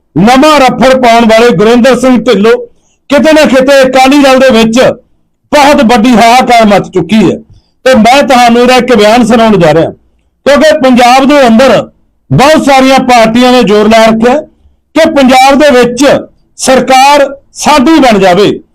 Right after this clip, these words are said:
ਕਿਉਂਕਿ ਬਹੁਤ ਸਾਰੇ ਅਕਸਰ ਪੰਜਾਬ ਦੇ ਅੰਦਰ ਦਲ ਨੇ, ਜਿਵੇਂ ਕਿ ਅਮਰਪਾਲ ਸਿੰਘ ਔਰ ਦੂਜੇ ਪਾਸੇ ਖੁਦ ਅਕਾਲੀ ਦਲ ਦੇ ਵਿੱਚ ਹੁਣ ਤਿੰਨ ਧੜੇ ਬਣ ਚੁੱਕੇ ਨੇ। ਬਿਕਰਮ ਸਿੰਘ ਮਜੀਠੀਆ ਬੀਜੇਪੀ ਦੇ ਵਿੱਚ ਜਾ ਚੁੱਕੇ ਨੇ,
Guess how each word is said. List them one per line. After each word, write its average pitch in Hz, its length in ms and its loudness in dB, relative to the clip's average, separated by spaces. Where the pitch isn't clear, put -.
ਕਿਉਂਕਿ 285 280 0
ਬਹੁਤ 294 280 0
ਸਾਰੇ 277 340 2
ਅਕਸਰ 269 380 -2
ਪੰਜਾਬ 240 400 0
ਦੇ 233 120 0
ਅੰਦਰ 226 220 0
ਦਲ 208 260 0
ਨੇ, 226 140 2
ਜਿਵੇਂ 262 240 0
ਕਿ 254 200 2
ਅਮਰਪਾਲ 254 520 0
ਸਿੰਘ 269 240 0
ਔਰ 285 80 2
ਦੂਜੇ 254 340 0
ਪਾਸੇ 247 400 0
ਖੁਦ 247 460 -2
ਅਕਾਲੀ 294 320 0
ਦਲ 269 200 0
ਦੇ 226 240 0
ਵਿੱਚ 226 160 -2
ਹੁਣ 254 240 -2
ਤਿੰਨ 320 260 0
ਧੜੇ 285 260 0
ਬਣ 208 200 0
ਚੁੱਕੇ 196 360 -2
ਨੇ। 139 100 -2
ਬਿਕਰਮ 262 440 0
ਸਿੰਘ 285 180 2
ਮਜੀਠੀਆ 254 680 0
ਬੀਜੇਪੀ 262 480 0
ਦੇ 269 160 2
ਵਿੱਚ 240 160 -2
ਜਾ 262 180 2
ਚੁੱਕੇ 262 360 0
ਨੇ, 277 160 0